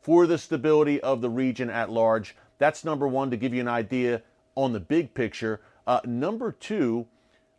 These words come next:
uh, Prince Hamza, who is he? Well, from nineteen ninety-nine until two thousand four,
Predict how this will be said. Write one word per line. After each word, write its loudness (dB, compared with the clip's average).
uh, -2
Prince -8
Hamza, -6
who -6
is -4
he? -8
Well, 6
from -6
nineteen -6
ninety-nine -6
until -6
two -6
thousand 0
four, -2